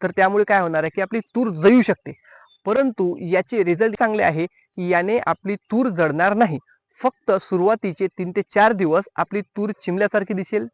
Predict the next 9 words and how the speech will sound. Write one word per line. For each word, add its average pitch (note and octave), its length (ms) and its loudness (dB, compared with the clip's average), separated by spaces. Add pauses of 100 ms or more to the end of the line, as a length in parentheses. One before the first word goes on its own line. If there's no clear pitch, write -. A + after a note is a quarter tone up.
(140)
तुरीवर G3 380 0
थोडासा F#3 220 -4 (120)
पिवळसरपणा G#3 600 2
येईल, G3+ 140 -2 (300)
सोयाबीनमध्ये A3 600 -2
सुद्धा G3+ 220 -2
ही G#3+ 120 0
गोष्ट G3+ 280 -2
जाणवेल, G3+ 360 2